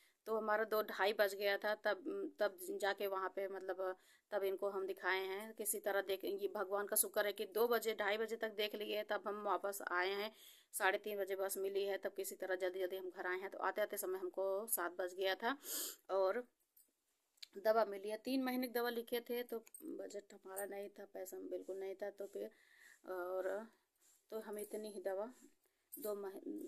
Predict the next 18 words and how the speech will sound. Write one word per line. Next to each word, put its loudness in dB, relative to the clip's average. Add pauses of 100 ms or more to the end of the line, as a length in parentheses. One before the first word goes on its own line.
(260)
दो -2
महीने -4
की -8
दवा 2
हम -8
लेके -6
आए 2
हैं -6 (540)
और 0 (260)
तीन 8
सीसी 4 (280)
ये -4
है। -6 (1700)
और -2 (3000)
दवा 4
बहुत 2
महंगी -2
है। -4